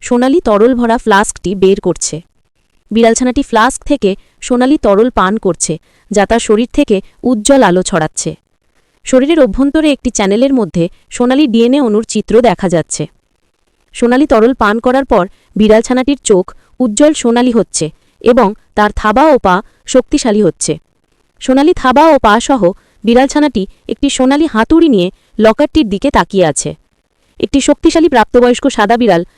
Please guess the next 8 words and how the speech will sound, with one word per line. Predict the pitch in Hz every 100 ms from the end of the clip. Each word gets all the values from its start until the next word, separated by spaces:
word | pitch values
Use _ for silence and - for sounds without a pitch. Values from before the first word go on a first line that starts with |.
| _ -
পাজামা | 233 240 302
পরে | - 202
বিছানায় | 202 202 240 262
বসে | 220 185 247
জেগে | 190 190 190
উঠছে। | 165 - 151 - _ _ _ _ _ _ _ _ _ _ _
প্রাপ্তবয়স্ক | - 208 - 294 302 -
বিড়ালটি | 277 262 262 190